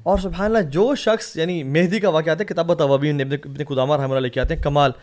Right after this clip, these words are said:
وہ بڑا عیاش تھا اور سب کچھ، ایک دفعہ خواتین کو لے کے آیا کرتا تھا، alcoholic، womanizer۔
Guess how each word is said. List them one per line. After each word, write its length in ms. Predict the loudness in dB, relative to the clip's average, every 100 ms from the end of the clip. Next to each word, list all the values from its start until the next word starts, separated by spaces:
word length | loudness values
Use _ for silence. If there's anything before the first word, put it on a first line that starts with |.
| -18 -20 -10
وہ 60 | 0
بڑا 120 | 2 4
عیاش 460 | 2 4 2 0
تھا 120 | -2
اور 260 | 0 2 0
سب 260 | -4 -8 -4
کچھ، 360 | -2 -2 -6
ایک 200 | -8 -6
دفعہ 180 | -8 -10
خواتین 460 | -4 -2 -2 -4 -4
کو 80 |
لے 120 | -4 -2
کے 100 | 0
آیا 100 | 0
کرتا 320 | -2 -2 -2
تھا، 100 | -2
alcoholic، 640 | -2 -2 -2 0 0 0
womanizer۔ 500 | -2 -2 -2 -2 -4